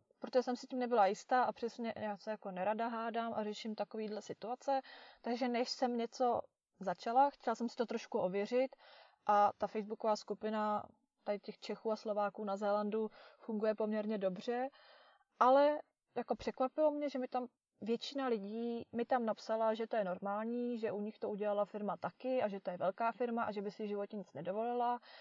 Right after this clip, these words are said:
a že tam mají taky čtyři týdny, někteří, že měli dva týdny, že tam musí pracovat předem, některý ještě snad deset týdnů nebo úplně něco takového, ale vlastně nikdo mi tam nedal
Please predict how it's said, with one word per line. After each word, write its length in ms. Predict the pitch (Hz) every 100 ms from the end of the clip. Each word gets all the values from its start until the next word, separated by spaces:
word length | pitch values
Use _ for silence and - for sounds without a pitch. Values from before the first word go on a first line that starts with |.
| - -
a 40 |
že 100 | 208
tam 160 | 202 202
mají 120 | 180
taky 260 | - - 254
čtyři 320 | - 254 247
týdny, 460 | - 240 233 233 220
někteří, 320 | 180 196 196
že 100 | 180
měli 240 | 170 151
dva 160 | 170 202
týdny, 360 | - 262 247
že 100 | 262
tam 160 | 247 240
musí 280 | 220 - 233
pracovat 440 | 233 - 233 226
předem, 420 | - 226 214 214
některý 420 | 185 - 190 170 - _ - _ -
ještě 180 | -
snad 200 | - 185
deset 420 | 180 180 - 262 -
týdnů 420 | 285 269 262 269
nebo 260 | 233 208 208
úplně 300 | 202 214 208
něco 220 | 208 220
takového, 520 | 185 202 220 247 247
ale 180 | 226 226
vlastně 300 | 226 - 240
nikdo 300 | 226 214 226
mi 120 | 214
tam 180 | 220 208
nedal 440 | 202 202 202 196